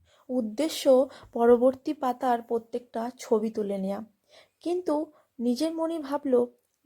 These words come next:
এতগুলো ছবি তুলতে গেলে না, আর লেখা নেই। একটা পাতা, দুটো পাতা, ব্যাস, তারপরে আর লেখা শেষ। এবার কি হবে? সঙ্গে সঙ্গে তাড়াতাড়ি করে দুটো পৃষ্ঠা ছবি তুলে নিয়ে শ্রী দরজাটা খুলে গেল,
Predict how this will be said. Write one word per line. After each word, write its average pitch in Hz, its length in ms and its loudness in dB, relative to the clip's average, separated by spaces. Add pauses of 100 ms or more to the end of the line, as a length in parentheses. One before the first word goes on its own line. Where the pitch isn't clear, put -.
(140)
এতগুলো 320 540 -2
ছবি 294 320 0
তুলতে 311 280 -4
গেলে 320 300 -2
না, 285 200 -2 (280)
আর 262 180 0
লেখা 285 320 2
নেই। 302 180 -6 (400)
একটা 247 340 -2
পাতা, 311 300 -2
দুটো 254 300 0
পাতা, 233 380 -2 (180)
ব্যাস, 254 380 -4 (200)
তারপরে 302 640 -4
আর 277 120 -4
লেখা 254 420 -2
শেষ। - 460 -4 (1200)
এবার 285 220 -2
কি 294 140 -6
হবে? 277 260 -2 (380)
সঙ্গে 294 280 -2
সঙ্গে 330 300 -2
তাড়াতাড়ি 277 420 0
করে 311 180 -4
দুটো 262 260 -2
পৃষ্ঠা 294 240 -4
ছবি 262 280 -4
তুলে 294 220 -4
নিয়ে 277 220 -4
শ্রী 269 380 -4
দরজাটা 247 600 -2 (320)
খুলে 233 240 0
গেল, 208 300 0